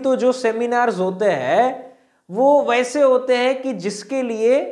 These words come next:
प्रिपरेशन करने का समय मिलता है, ये पहले प्रकार के सेमिनार्स होते हैं। और जो दूसरे टाइप के सेमिनार्स हो सकते हैं वो वैसे हो सकते हैं कि जिनमें हमें अचानक जो है वो सेमिनार कंडक्ट करने की जरूरत पड़े।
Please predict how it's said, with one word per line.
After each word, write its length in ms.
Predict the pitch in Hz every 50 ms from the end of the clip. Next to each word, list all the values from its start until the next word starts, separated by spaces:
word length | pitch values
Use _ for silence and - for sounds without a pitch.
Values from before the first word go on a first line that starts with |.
| - - -
प्रिपरेशन 720 | - 220 226 220 254 262 247 247 247 240 247 - 262 262 262
करने 320 | - 226 220 202 208 208 202
का 160 | 214 240 247
समय 340 | 240 - 220 214 214 220 208
मिलता 360 | 190 175 165 151 135 - 135
है, 120 | 131 131 135
ये 160 | 156 202 233
पहले 360 | 220 - 214 196 202 214 226 226
प्रकार 360 | 220 196 180 175 185 175 170
के 160 | 170 - 190
सेमिनार्स 600 | 180 - 190 165 160 160 151 147 143 135 135 127 127
होते 240 | 117 107 - -
हैं। 220 | 104 104 110 - _ _ _ _ _ _ _ _ _ _ _ _ _ -
और 180 | 220 240 247
जो 460 | 247 220 269 277 285 294 285 247 190 190
दूसरे 440 | 196 190 226 254 247 - 294 302 302
टाइप 260 | 262 285 285 269 277
के 80 | 285 285
सेमिनार्स 640 | 277 - 254 247 247 254 254 262 262 262 247 202 196
हो 120 | 196 208 202
सकते 360 | 202 208 175 170 - - 165
हैं 600 | 139 131 131 147 185 240 254 - - - - - _ 185
वो 100 | 220 214
वैसे 360 | 185 208 214 226 226 - 277
हो 160 | 233 196 175 170
सकते 380 | - - 175 156 - - - 143
हैं 300 | 131 135 156 208 254 285 - - - - _ _ _
कि 160 | 240 269 285 269
जिनमें 640 | 208 165 156 214 262 285 269 214 185 196 240 262 220
हमें 400 | 180 165 175 196 240 262 285 302
अचानक 680 | - - - 208 208 - 285 285 294 294 302 302 247 226
जो 180 | 208 233 254
है 380 | 220 180 160 170 190 226 254 262
वो 140 | 247 247 247
सेमिनार 500 | 247 - 220 214 214 226 220 233 233 233
कंडक्ट 460 | 226 214 196 190 190 196 202 - -
करने 300 | - - 151 151 151 151
की 140 | 147 196 208
जरूरत 480 | 160 156 175 165 160 151 143 - - - -
पड़े। 200 | 110 104 104